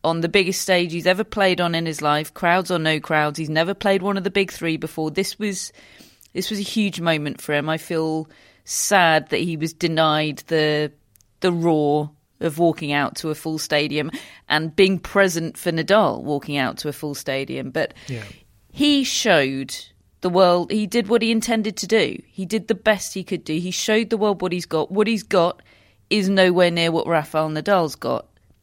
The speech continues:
Speaker 1: but that's okay.
Speaker 2: Absolutely. He won Rafael Nadal's respect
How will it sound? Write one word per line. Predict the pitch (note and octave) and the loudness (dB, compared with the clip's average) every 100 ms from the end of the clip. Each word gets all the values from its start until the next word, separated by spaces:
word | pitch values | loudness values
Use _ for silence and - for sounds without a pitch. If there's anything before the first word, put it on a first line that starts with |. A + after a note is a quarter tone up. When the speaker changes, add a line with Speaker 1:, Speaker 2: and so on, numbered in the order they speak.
| _ _ | _ _
Speaker 1:
but | - G3 | 2 4
that's | - F3+ - | 6 4 4
okay. | F3 E3 G3 D#3+ - - _ _ _ _ D3 - | -4 -4 -2 -2 -2 -12 _ _ _ _ -14 -10
Speaker 2:
Absolutely. | D3+ D3+ - B2 D#3 B2 A2 | -8 -6 -4 0 0 0 -6
He | G2+ F3 F#3 | 0 2 2
won | C#3 D3+ D3+ C#3+ - | 6 6 6 0 2
Rafael | C#3 C#3 C#3 | 2 4 4
Nadal's | C3 B2 A#2+ A#2+ - | 4 2 0 0 -4
respect | G#2+ - C3 G#2 - - | -6 0 0 0 -4 -16